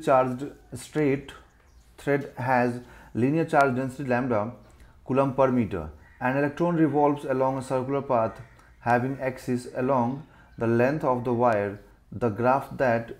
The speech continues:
correctly represents the variation of kinetic energy of the electron as a function of radius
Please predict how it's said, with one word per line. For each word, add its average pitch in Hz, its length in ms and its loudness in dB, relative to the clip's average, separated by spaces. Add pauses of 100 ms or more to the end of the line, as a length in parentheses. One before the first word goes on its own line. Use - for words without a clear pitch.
(300)
correctly 143 460 0
represents 143 420 -2
the 131 160 2
variation 127 400 2
of - 80 -12
kinetic 135 300 -4
energy 131 420 -4
of 127 240 -4 (540)
the 117 100 0
electron 139 480 0
as 123 160 -2
a 131 160 -6
function 135 320 -2
of 131 220 -2
radius 107 440 0